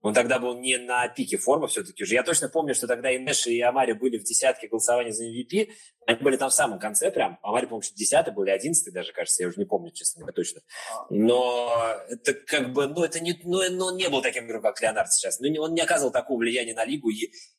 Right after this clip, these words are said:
ну, не то, что и близко, но не оказывал, короче говоря. Поэтому говорить о том, что тогда было полноценные две супер прям звезды, ну, я бы все-таки не стал. А сейчас, э, на мой взгляд, э, вот Амари тогда был как раз, как сейчас Букер приблизительно, чуть-чуть получше, может быть,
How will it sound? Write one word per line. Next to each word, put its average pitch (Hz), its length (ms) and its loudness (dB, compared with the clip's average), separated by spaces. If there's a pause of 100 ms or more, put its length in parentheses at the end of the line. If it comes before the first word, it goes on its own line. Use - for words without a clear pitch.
(160)
ну, 120 140 4
не 135 100 4
то, 147 60 4
что 143 160 0
и 135 60 0
близко, 175 420 0
но 135 100 -2
не 151 80 0
оказывал, 104 460 0
короче 87 320 -10
говоря. 90 320 -2 (320)
Поэтому 131 300 2
говорить 151 260 2
о 147 80 -2
том, 165 120 -2
что 147 120 -2
тогда 143 300 2
было 143 140 2
полноценные 139 600 0
две 135 160 0
супер - 400 2
прям 110 200 0
звезды, 113 480 -4 (360)
ну, 110 420 2
я 135 240 2
бы 143 260 0
все-таки 135 380 -4
не 139 120 0
стал. - 240 6
А 90 60 0
сейчас, - 500 0 (320)
э, 90 460 4
на 131 140 0
мой 175 120 4
взгляд, 156 220 0 (240)
э, 123 300 0
вот 120 200 -2
Амари 151 260 2
тогда 131 260 -2
был 131 140 -2
как 117 160 -2
раз, - 160 -2
как 117 120 -4
сейчас 131 200 0
Букер 139 380 -2
приблизительно, 101 540 -2
чуть-чуть - 300 -2
получше, 117 380 4
может 82 280 -12
быть, - 180 -10